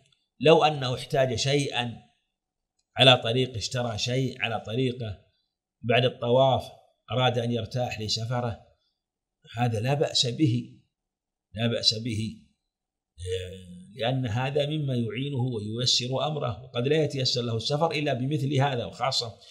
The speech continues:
بعد أعمال الحج التي ربما شق عليه بعض، خاصة مع زحام الحج وكثرة الحجاج، يحتاج إلى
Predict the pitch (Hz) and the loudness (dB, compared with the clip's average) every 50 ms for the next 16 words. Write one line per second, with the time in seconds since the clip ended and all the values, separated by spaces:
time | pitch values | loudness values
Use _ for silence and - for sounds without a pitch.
0 | - - - _ _ - 123 117 117 117 123 120 107 110 113 127 135 131 127 120 | -20 -20 -20 _ _ -2 0 0 2 0 0 0 0 -2 -2 -2 -2 -2 -2 -2
1 | 107 98 - 120 131 127 - - - - _ _ _ - _ _ _ _ _ _ | -4 -4 -2 -2 -2 -2 -2 -6 -12 -18 _ _ _ -20 _ _ _ _ _ _
2 | _ _ 120 117 117 113 120 131 131 - - 123 123 120 120 120 110 - - - | _ _ 2 2 4 4 4 4 4 2 0 0 0 2 0 0 -2 -4 -10 -18
3 | _ _ _ _ _ _ _ 131 139 135 127 131 123 120 110 - - 127 120 - | _ _ _ _ _ _ _ 0 2 2 2 2 0 0 0 0 0 -2 -4 -6
4 | - 120 113 101 107 113 117 123 135 131 113 113 120 120 120 - - - 110 117 | -8 -4 -2 -2 -2 -2 -2 0 0 0 2 2 2 0 -2 -4 -8 -8 -4 -2
5 | 120 120 120 117 117 113 113 110 - - - _ - - - _ _ _ _ _ | 0 0 0 0 -2 -4 -4 -6 -10 -14 -20 _ -20 -20 -20 _ _ _ _ _
6 | 95 98 98 95 98 95 98 95 92 98 90 85 - 120 120 123 120 - 113 101 | -10 -8 -8 -6 -8 -8 -10 -12 -14 -16 -16 -12 -2 0 2 2 2 2 0 0
7 | 104 110 110 101 107 - - - - 101 110 110 104 92 110 117 117 110 107 95 | -2 -2 -4 -4 -6 -6 -10 -12 -8 -6 -4 -4 -4 -4 -4 -4 -4 -4 -6 -8
8 | - - 113 120 117 98 98 - - _ _ - 92 - - 120 110 113 107 - | -8 -4 -4 -4 -4 -4 -8 -14 -20 _ _ -20 -14 -8 -6 -6 -4 -4 -6 -8
9 | 113 104 - 107 104 95 92 117 123 131 135 135 - - - 147 135 135 131 123 | -10 -12 -12 -12 -12 -8 -6 -4 -4 -4 -4 -8 -10 -8 -4 -4 -2 -2 -2 -2
10 | 123 120 117 117 117 117 | -4 -4 -4 -6 -8 -10